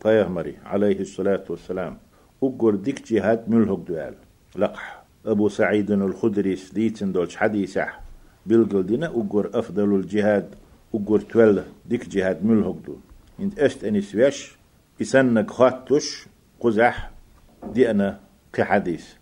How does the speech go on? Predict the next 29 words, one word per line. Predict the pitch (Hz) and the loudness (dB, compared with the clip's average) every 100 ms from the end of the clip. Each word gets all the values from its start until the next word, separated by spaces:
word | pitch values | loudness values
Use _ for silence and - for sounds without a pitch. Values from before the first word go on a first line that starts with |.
| _ - | _ 2
Айюл | 135 127 123 | 4 6 4
джихади | 104 110 104 127 120 110 | 4 2 4 6 4 4
афдал | 139 - 110 98 | 2 2 0 0
аьлла | 87 95 98 | 2 0 0
астаг, | 98 - 107 82 - _ - | -2 -2 -2 -4 -18 _ 0
луьйтинчу | 110 113 107 101 87 | 2 2 0 -4 -2
боллан | 101 107 101 | 2 4 2
ког | - 113 113 | 2 2 2
болуш, | 92 82 76 - | 0 -6 -6 -8
уггар | 143 120 110 101 | -8 -2 0 0
дик | 80 98 139 | -2 -4 -4
джихад | - 104 101 95 | -2 0 0 0
мулхуг | 113 107 98 82 | 0 2 0 -4
ду. | 80 - _ _ - | -10 -12 _ _ 4
Пайгамбар | 127 139 113 104 | 8 8 6 2
цигах | - 135 147 - | 0 2 2 2
аьлла, | - 104 101 107 101 - _ _ - | 0 2 4 2 -2 -18 _ _ -4
кала | 117 123 120 104 | 6 8 8 4
цу | 107 107 | 0 2
аьлла, | 123 110 110 90 | 4 4 2 2
алейхи | 104 107 101 | 4 2 0
салату | 98 104 104 101 95 | -6 0 2 2 0
ва | 87 | -6
салам, | 101 104 120 120 - - - | -2 0 0 -4 -14 -20 -2
калимату | 127 127 113 104 101 95 | 4 6 6 2 -2 -2
хаккин | - 135 - - 135 143 - - _ _ _ - | 2 2 0 -2 -2 -2 -12 -18 _ _ _ -2
инда | 117 107 | 2 2
султанин | 101 107 101 101 120 120 110 101 | 2 0 -4 -2 -2 0 0 2
джаир. | 104 110 101 87 - | 4 4 4 0 -8